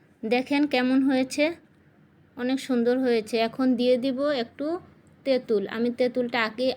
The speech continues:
আগেই গুলিয়ে রেখেছিলাম, এটা দিয়ে দিলাম। অনেকে অনেক কিছু দেয়, অনেকে পাউরুটি গুলিয়ে দেয়, আটা বেজে গুলিয়ে দেয়, আমি এগুলো কিছুই দেই না। এখন একটা ফুরন তৈরি করব, তার জন্য চুলায় একটা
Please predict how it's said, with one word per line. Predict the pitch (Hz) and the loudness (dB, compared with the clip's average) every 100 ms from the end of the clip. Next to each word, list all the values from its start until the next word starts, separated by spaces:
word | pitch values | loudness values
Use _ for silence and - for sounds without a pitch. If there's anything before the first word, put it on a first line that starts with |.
| 220 | -2
আগেই | 214 247 254 | 0 0 0
গুলিয়ে | 214 233 254 254 | 0 0 2 4
রেখেছিলাম, | 233 226 240 - 254 269 330 - _ _ _ | 2 0 -6 -4 -2 -2 -4 -6 _ _ _
এটা | 226 220 226 | -10 -4 -4
দিয়ে | 208 233 226 | -2 0 2
দিলাম। | 220 185 175 - - _ _ _ - | 0 -2 -6 -14 -20 _ _ _ -8
অনেকে | 269 302 320 | -4 -2 0
অনেক | 302 285 285 | 2 2 0
কিছু | 302 285 285 | -2 -2 0
দেয়, | 233 233 262 311 | 2 4 2 0
অনেকে | 240 240 240 240 240 | 2 0 2 0 2
পাউরুটি | 226 220 247 240 247 | 0 2 0 0 -2
গুলিয়ে | 220 226 233 233 | -2 2 4 4
দেয়, | 208 214 214 226 _ _ _ | 4 0 0 -4 _ _ _
আটা | 202 214 214 240 | -6 -6 -2 -2
বেজে | 214 220 202 226 | 0 -2 0 -2
গুলিয়ে | 214 214 233 233 214 | -2 -2 0 0 0
দেয়, | 208 208 | -2 -4
আমি | 208 214 | -4 -6
এগুলো | 208 208 214 214 | -4 -4 -6 -6
কিছুই | 233 - 208 | -8 -4 -4
দেই | 185 185 | -4 -6
না। | 185 | -8
এখন | 208 220 254 | -8 -6 -2
একটা | 254 247 - 277 | -2 -4 -6 -6
ফুরন | 285 247 233 240 | -6 -2 0 0
তৈরি | 240 233 226 233 | 2 2 2 0
করব, | 220 185 180 180 - _ - | -4 -8 -8 -12 -14 _ -4
তার | 254 240 | -2 0
জন্য | 226 269 277 302 302 | 0 0 0 0 -2
চুলায় | 285 269 262 | 0 4 4
একটা | 262 262 277 | 4 0 -2